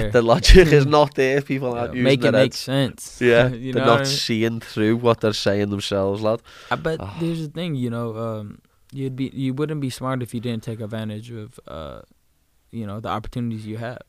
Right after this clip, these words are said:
Speaker 2: Yeah.
Speaker 1: If you're a fighter and you have a big following and people are, you know, watching, you, you wanna start building your brand. You wanna start, you know, expanding. And I think this, this is a great way, and, and, and,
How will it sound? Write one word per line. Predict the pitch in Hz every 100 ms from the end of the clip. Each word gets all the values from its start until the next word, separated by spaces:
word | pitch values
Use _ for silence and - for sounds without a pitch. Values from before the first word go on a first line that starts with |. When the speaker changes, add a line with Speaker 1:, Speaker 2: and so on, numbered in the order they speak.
| _
Speaker 2:
Yeah. | 107 92 87
Speaker 1:
If | 110
you're | 113 117
a |
fighter | 110 117 120 117
and | 113 113
you | 113
have | 110
a | 110
big | 113 117
following | - 113 120 120 117 113
and | 104 107
people | - 117 110
are, | 104
you | 71
know, | 95
watching, | 95 101 135 - 110
you, | 110
you | - - 113
wanna | 113 110
start | - 117 113
building | 113 117
your | 117
brand. | 104 120 131 110
You | 104
wanna | 107
start, | 110 110 107 - _ _ _ _
you | 90
know, | 104 104
expanding. | 113 - 104 117 113 98 -
And | 95 110
I |
think | 113 117 110 - _ _ _ _ _
this, | 120 117 - 117
this | 123 131 -
is | 127
a | 123
great | 123 113
way, | 110 120 120 110
and, | 104 -
and, | 101 107 104 -
and, | 104 101 98